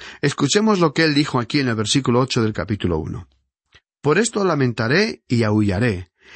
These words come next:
y andaré despojado y desnudo. Haré aullido como de chacales, y lamento como de avestruces. Andaré despojado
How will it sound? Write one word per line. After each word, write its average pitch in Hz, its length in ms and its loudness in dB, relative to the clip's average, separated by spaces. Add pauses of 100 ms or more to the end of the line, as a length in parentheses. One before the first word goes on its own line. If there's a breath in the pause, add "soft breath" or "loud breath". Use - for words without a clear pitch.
(140 loud breath)
y 151 120 2
andaré 156 420 0
despojado 170 640 0
y 151 60 4
desnudo. 127 640 0 (600)
Haré 175 360 0
aullido 151 680 2
como 127 260 2
de 120 80 2
chacales, 107 640 -4 (460 soft breath)
y 120 80 2
lamento 113 540 2
como 104 240 2
de 95 80 2
avestruces. - 720 0 (920)
Andaré 113 580 0 (120)
despojado 151 760 -2